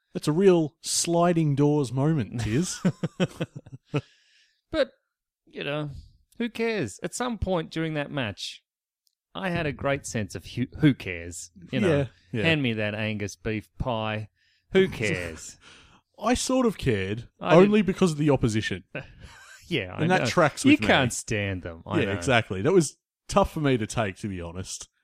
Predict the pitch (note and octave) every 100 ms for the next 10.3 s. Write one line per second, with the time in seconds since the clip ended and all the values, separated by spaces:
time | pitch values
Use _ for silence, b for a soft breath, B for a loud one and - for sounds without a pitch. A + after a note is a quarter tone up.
0 | - F3+ A3 A3+ A#3+ A#3+ G3+ - - B2
1 | A#2+ A#2 A2 F#2 F#2+ G#2 G#2+ A#2 C#3 -
2 | F#3+ F#3+ D3 D#3+ C#3+ F3 C#3+ A2+ A#2 -
3 | G2+ F2 - - - - C4+ A#3+ G3+ -
4 | - B2+ G#2 A#2 B2 - B2 F#2+ C3+ A#2
5 | F#2+ - b b b b - A#2 G#2+ G2+
6 | - C#3+ E3+ D#3+ C3 B2+ B2+ - G#2+ G2
7 | - - - D3+ D3+ D#3+ D3 - - G3
8 | F#3+ F#3+ G#3 G3+ E3 E3 E3 E3+ G3 G3
9 | C#3 D#3+ C#3 A#2 A2+ C3+ B2+ B2+ - G3+
10 | F#3+ F#3